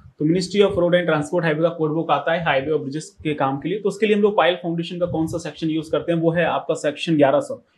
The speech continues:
यदि आप North का सेक्शन ग्यारह सौ पढ़ेंगे तो आपको Pyle Foundation के बारे में detail information मिल रही होगी, जो कि आपको bridges में काम करने में बहुत help करेगी। आगे चलते हैं, Next हम बात करते हैं, uh, what is the आईआरसी code for the pile foundation? अब Pile Foundation में हम लोग आईआरसी code का भी यूज़,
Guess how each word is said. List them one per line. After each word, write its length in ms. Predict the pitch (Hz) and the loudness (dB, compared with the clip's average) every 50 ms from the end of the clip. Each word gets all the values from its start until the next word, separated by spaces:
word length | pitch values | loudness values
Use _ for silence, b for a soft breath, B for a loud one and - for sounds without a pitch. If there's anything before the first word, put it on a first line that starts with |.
| _ - | _ 2
यदि 220 | 170 180 165 185 | 2 4 4 4
आप 240 | 175 160 160 165 165 165 | 4 6 4 4 0 -2
North 260 | 151 156 165 175 170 - | -2 0 0 0 0 0
का 60 | - 170 | 0 0
सेक्शन 420 | - 175 156 147 - - 175 165 | 0 -2 -6 -8 -6 -4 -2 2
ग्यारह 220 | 147 147 151 165 | 4 4 4 4
सौ 140 | 160 - 180 | 4 2 0
पढ़ेंगे 300 | - - 147 147 165 180 | 0 0 0 0 0 -2
तो 100 | 170 196 | 0 0
आपको 180 | 170 165 160 170 | 0 2 0 -2
Pyle 360 | 170 - 147 147 160 175 180 | -2 0 2 4 4 4 2
Foundation 480 | 175 170 160 156 160 165 160 175 170 165 | 0 -2 -2 0 0 -2 -2 -2 -2 -2
के 80 | 170 | 0
बारे 240 | 151 151 139 131 160 | 0 2 2 0 0
में 140 | 170 165 147 | -2 -2 -2
detail 320 | 147 143 147 170 180 175 | -2 0 0 0 0 0
information 520 | 165 156 147 - 151 147 151 147 143 160 160 | 0 -2 -2 -2 -4 -4 -4 -4 -4 -4 -4
मिल 160 | 151 147 147 | -4 -4 -4
रही 120 | 160 165 | -4 -4
होगी, 260 | 160 156 170 190 190 - b b b b 139 | -4 -6 -6 -10 -10 -12 b b b b -2
जो 120 | 147 160 | -2 -2
कि 220 | - - 175 170 | 0 0 -2 -2
आपको 340 | 151 - - 143 139 - 165 | 0 0 -2 -4 -2 -2 -2
bridges 340 | 143 147 147 151 151 - - 165 | 0 2 2 2 0 -2 -2 -4
में 320 | 160 160 156 151 147 - | -2 -2 -4 -6 -8 -6
काम 240 | - 151 147 151 147 | -2 -2 -2 0 0
करने 220 | 147 160 156 156 | -2 -2 0 0
में 120 | 160 147 143 | -2 -2 0
बहुत 280 | 143 143 147 143 - - 135 | 2 2 2 2 0 -4 -4
help 200 | 151 147 147 143 - | -2 -2 -2 -2 -2
करेगी। 300 | 131 131 131 135 143 143 - b b b b b b | -2 -2 -2 -4 -8 -12 -16 b b b b b b
आगे 180 | 156 165 190 196 | 4 4 4 2
चलते 260 | - 190 175 175 196 | 0 0 -2 -2 -4
हैं, 180 | 202 - - - _ _ - | -8 -10 -14 -20 _ _ -2
Next 260 | 160 180 196 - - | 0 0 0 0 -2
हम 100 | 208 185 | 0 2
बात 220 | 180 175 180 175 - | 4 4 4 4 2
करते 240 | 185 170 - - 185 | 0 0 0 -2 -8
हैं, 340 | 202 208 - - 170 - - _ _ - 165 | -10 -12 -14 -18 -20 -20 -20 _ _ -4 -2
uh, 300 | 156 160 160 156 156 180 | 0 2 2 4 6 6
what 140 | 196 202 | 6 6
is 80 | 226 202 | 4 4
the 100 | 190 220 | 4 4
आईआरसी 480 | 190 160 160 165 185 185 175 175 202 190 | 4 4 4 4 4 4 4 2 -2 -4
code 200 | - 190 190 185 | -2 -2 -2 -2
for 220 | - - 180 175 | -2 0 0 2
the 120 | 170 175 170 175 147 | 4 2 2 2 0
pile 160 | 143 151 156 147 - | 0 0 -2 -2 -6
foundation? 380 | 156 143 135 135 135 - 143 135 135 - - | -6 -6 -6 -6 -6 -8 -10 -12 -12 -4 -2
अब 140 | 170 170 170 - | -2 0 4 4
Pile 440 | 165 170 180 196 214 220 220 208 - | 6 6 6 4 2 2 0 0 -2
Foundation 400 | 196 175 180 175 185 180 190 202 | -2 -2 -2 -2 -4 -4 -4 -4
में 60 | 196 | -4
हम 100 | 190 185 | -4 0
लोग 160 | 190 185 143 | 2 2 4
आईआरसी 380 | - 151 160 175 175 175 175 185 | 4 6 6 6 6 4 2 -2
code 200 | 170 175 170 170 | -2 -4 0 2
का 80 | 180 165 | 2 2
भी 120 | 165 170 | 2 0
यूज़, 220 | 170 170 170 - | -2 -4 -4 -8